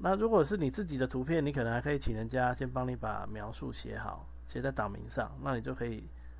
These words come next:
按照你的需求去做调整。但是如果是搜寻的部分，可能就有点难度了哦。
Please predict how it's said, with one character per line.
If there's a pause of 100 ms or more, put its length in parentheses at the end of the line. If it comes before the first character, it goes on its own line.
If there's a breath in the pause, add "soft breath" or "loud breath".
(180 soft breath)
按
照
你
的
需
求
去
做 (220)
调
整。 (680 soft breath)
但
是
如
果
是
搜
寻
的
部
分，
可
能
就
有
点
难
度
了
哦。